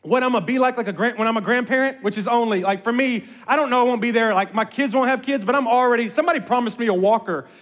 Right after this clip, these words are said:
today up here on stage, and I'm mad 'cause it's not here.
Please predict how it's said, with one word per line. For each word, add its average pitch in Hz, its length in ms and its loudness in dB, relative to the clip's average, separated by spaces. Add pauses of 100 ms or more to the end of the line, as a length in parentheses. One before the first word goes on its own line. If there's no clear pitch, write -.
today 202 460 0 (120)
up 214 160 0
here 240 140 2
on 214 100 0
stage, 196 520 -2 (220)
and 220 120 0
I'm 226 140 -2
mad 226 240 -2
'cause 214 100 -4
it's 214 140 -2
not 208 180 0
here. 175 320 -2